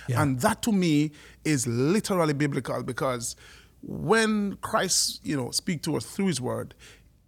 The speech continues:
Speaker 2: there's always this, eh, this encouragement to serve him with all our hearts.
Speaker 1: With all of
Speaker 2: You
Speaker 1: our
Speaker 2: know,
Speaker 1: hearts, yeah.
Speaker 2: and, and he requires the best from us.
Speaker 1: Mm.
Speaker 2: Now, just look at heaven.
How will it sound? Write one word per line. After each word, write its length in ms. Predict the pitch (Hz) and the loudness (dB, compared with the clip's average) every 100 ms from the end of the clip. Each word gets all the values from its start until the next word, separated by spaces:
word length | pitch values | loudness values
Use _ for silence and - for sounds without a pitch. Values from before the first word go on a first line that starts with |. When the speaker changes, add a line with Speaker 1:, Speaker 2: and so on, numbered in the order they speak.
| _ - | _ -2
Speaker 2:
there's 260 | 156 165 | 2 2
always 480 | - 196 202 190 151 | 2 0 2 2 2
this, 420 | 147 143 - - - | 2 2 2 2 -2
eh, 80 | 165 - | -8 -4
this 200 | 151 - | -2 0
encouragement 680 | 151 143 190 143 147 139 135 - | 0 0 0 0 0 -2 -4 -8
to 220 | - 139 123 | -8 -6 -4
serve 380 | - - 156 135 | -4 2 2 4
him 100 | 131 | 2
with 120 | 123 | 0
all 220 | 113 113 | -2 -6
our 40 | 113 | -8
hearts. 640 | 131 110 104 - - - - - - 107 | -8 -10 -12 -4 -2 -2 -6 -20 -12 -6
Speaker 1:
With 100 | 104 | -4
all 140 | 98 | 2
of 40 | |
Speaker 2:
You 60 | 180 | 6
Speaker 1:
our 40 | 170 | 6
Speaker 2:
know, 80 | 135 | 4
Speaker 1:
hearts, 240 | - - | 0 -4
yeah. 160 | 101 92 | -4 0
Speaker 2:
and, 180 | 156 156 | 2 2
and 220 | 160 147 156 | 4 2 4
he 100 | 160 | 2
requires 440 | 160 - 165 147 | 2 0 -2 0
the 80 | 131 | 0
best 400 | 120 175 - - | 2 4 4 4
from 220 | - 151 | 4 2
us. 400 | 131 - - - - - | 4 4 4 2 -2 -4
Speaker 1:
Mm. 240 | 113 104 | -2 0
Speaker 2:
Now, 380 | 156 165 156 147 - - - 165 | 2 4 4 2 -8 -20 -20 -6
just 260 | 147 220 196 | 6 6 6
look 260 | 190 254 | 2 2
at 100 | - | -2
heaven. 400 | - 170 120 - | -4 -4 -4 -8